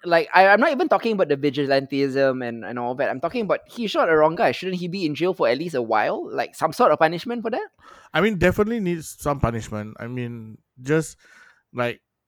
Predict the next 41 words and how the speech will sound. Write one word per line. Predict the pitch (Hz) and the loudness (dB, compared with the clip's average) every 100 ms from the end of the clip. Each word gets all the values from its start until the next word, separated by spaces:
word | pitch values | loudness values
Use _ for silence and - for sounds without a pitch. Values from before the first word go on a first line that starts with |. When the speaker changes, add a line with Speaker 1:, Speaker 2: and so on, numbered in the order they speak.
| _ _ | _ _
Speaker 2:
twenty | 143 160 175 | -2 0 0
years | 202 226 220 135 | 2 2 2 -4
is | 120 | -2
a | |
bit | 117 147 | 2 2
long | 127 127 127 117 | 6 6 6 2
lah, | 95 95 | -6 -6
you | 107 | -8
know | 139 | -4
what | 160 | -4
I | |
mean? | 147 151 151 - _ _ _ _ _ _ _ _ _ _ - | -4 -6 -8 -14 _ _ _ _ _ _ _ _ _ _ 0
Speaker 1:
No | 208 | 8
lah, | 247 | 10
yeah | 196 170 | 12 10
lah, | 147 | 8
that's | 185 220 | 8 8
the | 175 | 8
attempted | 156 170 160 | 8 6 4
murder | 139 139 143 | 2 4 4
charge | 156 107 - | 2 0 -2
lah, | 113 | -4
but | 120 117 - | -2 -4 -6
some | - 202 | -4 -2
sort | 214 208 | 0 0
of | - | 0
aggravated | 135 147 151 156 165 127 | 0 0 0 0 -2 -4
assault | - 131 120 | -2 -2 0
or | 135 131 | -2 -4
assault | - 165 | 0 0
with | 143 | 0
a | 143 | 0
deadly | 143 139 | 2 2
Speaker 2:
Yeah. | |
Speaker 1:
weapon. | 127 95 107 127 _ | 0 -2 -8 -14 _
Yeah. | 123 110 117 - | -18 -16 -18 -4
Speaker 2:
Like, | 143 151 - | -2 0 -2
even | 180 175 226 220 | -6 -2 -2 -2
if | 147 151 | -4 -6
it's | 127 - | -8 -4
a, | 123 120 117 | -4 -4 -8